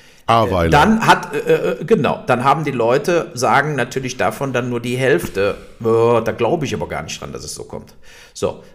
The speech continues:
Speaker 2: bei anderen ist es eben so, "Wer nicht hören will, muss fühlen." Ne? Und wenn du dann auf einmal, äh, gar nicht mehr am Strand schwimmen kannst, nirgends, weil einfach alles verreckt ist und alle Fische so viel Plastik gefressen haben, dass sie tot da rumtreiben,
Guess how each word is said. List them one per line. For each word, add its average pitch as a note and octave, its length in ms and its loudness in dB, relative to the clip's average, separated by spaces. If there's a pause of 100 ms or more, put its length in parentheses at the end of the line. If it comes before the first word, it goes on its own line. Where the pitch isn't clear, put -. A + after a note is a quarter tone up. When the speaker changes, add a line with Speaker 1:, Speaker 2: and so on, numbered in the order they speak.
(160)
Speaker 2:
bei A#2+ 120 2
anderen D3 480 -2
ist D3 160 -6
es - 180 -6
eben C3 240 -8
so, B2+ 300 -6
"Wer A2+ 100 -4
nicht A2+ 240 -8
hören B2+ 340 -6
will, B2+ 120 -4
muss A2+ 240 -6
fühlen." - 580 0 (580)
Ne? E3 220 -2 (280)
Und B2 140 -4
wenn C3 140 0
du D3 60 -8
dann C3+ 160 -6
auf B2+ 120 -4
einmal, B2 1120 -6
äh, - 20 -14
gar A#2 160 -6
nicht B2 200 -10
mehr C3 120 -8
am A#2 140 -6
Strand A#2+ 320 -8
schwimmen E3+ 400 0
kannst, G2+ 400 -4
nirgends, A#2+ 580 -4
weil G#2+ 200 -2
einfach A2+ 380 -8
alles A#2 220 -6
verreckt A#2+ 540 -8
ist - 340 -8
und G2+ 160 -10
alle G#2+ 200 -6
Fische B2+ 340 -8
so A2 140 -10
viel B2+ 100 -6
Plastik - 440 -10
gefressen - 440 -8
haben, G#2 160 -4
dass G#2 140 -6
sie G#2+ 120 -10
tot A2 280 -6
da G2 40 -2
rumtreiben, A#2 760 -6